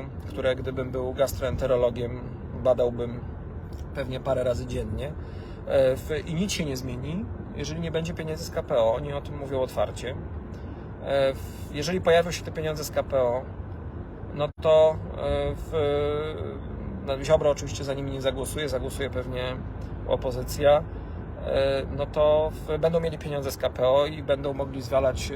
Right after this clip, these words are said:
winę na Ziobrę, ale to nie są głupi ludzie, a więc Ziobrę będą sobie hodować jako kontrolowaną ultraprawicową opozycję,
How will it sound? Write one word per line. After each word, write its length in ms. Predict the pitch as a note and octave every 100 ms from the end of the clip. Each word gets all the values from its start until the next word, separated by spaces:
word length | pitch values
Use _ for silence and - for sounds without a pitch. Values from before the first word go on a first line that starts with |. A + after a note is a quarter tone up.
| C#3
winę 260 | C3 C#3+ C#3
na 120 | C3+
Ziobrę, 360 | C3 B2 C3+ E3+
ale 280 | G3 F#3+ G#3 - - - - - - -
to 80 | -
nie 140 | E4
są 220 | - C#3+ B2+ -
głupi 260 | C3+ C3+ C#3
ludzie, 480 | B2+ - - - F2 - - -
a 100 | C3+
więc 340 | D3+ E3 - -
Ziobrę 360 | D3 D3+ C#3 D#3
będą 220 | D#3+ F3
sobie 220 | F3+ F3
hodować 640 | - E3 B2 A#2+ D3+ - - - - - - - - -
jako 220 | D#3+ E3+
kontrolowaną 920 | F3 F#3+ F3+ E3 D3+ D3 D3 D3 D3 D3 - - - - - - -
ultraprawicową 880 | E3+ E3 D#3+ - C#3+ C3+ - C3+ B2+
opozycję, 760 | B2 C3 A#2+ A2 - C#3 F3